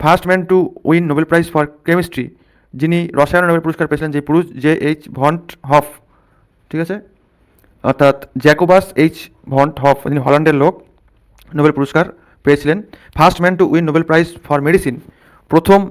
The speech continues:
চিকিৎসা বিজ্ঞানে নোবেল পুরস্কার পান হচ্ছে জার্মান বিজ্ঞানী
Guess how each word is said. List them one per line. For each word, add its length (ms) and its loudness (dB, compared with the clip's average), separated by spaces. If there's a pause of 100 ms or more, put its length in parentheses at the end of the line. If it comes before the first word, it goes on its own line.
(100)
চিকিৎসা 360 -2
বিজ্ঞানে 300 -4 (1080)
নোবেল 200 2
পুরস্কার 320 0
পান 160 -2
হচ্ছে 180 -4 (580)
জার্মান 320 2
বিজ্ঞানী 260 -4